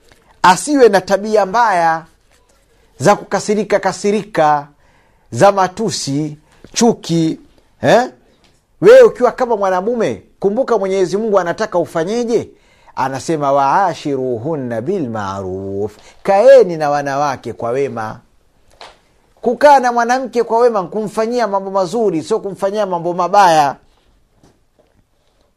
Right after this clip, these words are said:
Wewe kama mwanamume, hasa msimamizi wa nyumba, atakiwa uwe na tabia nzuri, ukae na mke wako kwa wema. Tusifuate tukakimbilia kwenye amri za kuoa tu.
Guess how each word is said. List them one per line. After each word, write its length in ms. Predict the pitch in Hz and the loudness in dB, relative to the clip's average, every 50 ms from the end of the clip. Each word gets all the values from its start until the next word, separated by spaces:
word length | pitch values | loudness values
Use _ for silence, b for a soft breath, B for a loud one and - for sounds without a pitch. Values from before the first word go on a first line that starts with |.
| _ _ _ _ _ _ _ _ _ _ _ - | _ _ _ _ _ _ _ _ _ _ _ 2
Wewe 200 | 170 240 254 233 | 4 4 4 4
kama 240 | 240 233 226 220 208 | 2 -4 -6 -6 -4
mwanamume, 480 | 202 196 185 180 185 214 220 196 175 | -4 -4 -4 -4 -4 -4 -4 -4 -4
hasa 220 | 147 131 - 226 226 | -6 -4 -4 -4 -6
msimamizi 440 | 190 - - 185 175 165 165 143 | -6 -8 -8 -8 -6 -6 -6 -6
wa 60 | 160 165 | -6 -6
nyumba, 180 | 180 170 143 139 | -6 -4 -4 -6
atakiwa 460 | 127 139 131 - 180 156 131 127 b b b b b b b b _ _ | -6 -8 -6 -4 -4 -4 -4 -4 b b b b b b b b _ _
uwe 220 | 165 165 165 151 | -4 -2 -2 -2
na 120 | 131 123 117 | -4 -8 -10
tabia 340 | - 135 120 120 123 120 113 | -12 -12 -10 -8 -8 -8 -8
nzuri, 340 | 110 107 147 147 127 - - | -8 -8 -8 -8 -8 -6 -2
ukae 580 | 208 202 185 196 - 247 262 262 254 240 214 196 | -2 -2 -2 -2 0 2 2 4 4 2 0 -2
na 160 | 180 175 175 | -4 -6 -6
mke 320 | 170 170 165 - 180 175 | -6 -10 -8 -6 -4 -2
wako 400 | 180 190 190 180 165 - - 135 | 0 0 0 0 -2 -6 -8 -10
kwa 220 | 127 - 156 143 135 | -8 -6 -6 -4 -4
wema. 440 | 147 165 160 139 127 123 113 95 b b b b b b b b b b b b b b _ _ _ _ _ - - | -4 -4 -4 -4 -6 -8 -10 -10 b b b b b b b b b b b b b b _ _ _ _ _ -4 -2
Tusifuate 960 | 247 247 247 - 254 - - 262 294 302 302 294 302 214 214 202 214 208 - - _ _ _ _ - _ _ _ _ _ _ - - - _ _ _ _ _ _ _ - | 0 0 0 -2 -4 -4 2 4 6 6 6 4 4 4 4 4 4 2 -2 -10 _ _ _ _ -20 _ _ _ _ _ _ -20 -20 -20 _ _ _ _ _ _ _ -2
tukakimbilia 760 | 220 226 - 262 254 262 262 254 247 262 262 294 302 277 | 0 2 4 2 2 2 0 -2 0 0 2 4 4 4
kwenye 260 | - 240 240 226 226 220 | 4 4 2 2 4 2
amri 280 | 226 233 233 240 240 | 0 0 0 -2 0
za 140 | 196 240 240 | 0 -2 -2
kuoa 440 | 240 - 247 269 294 285 247 180 175 | -2 0 4 6 6 6 6 4 2
tu. 220 | - 294 294 - | -4 -8 -12 -14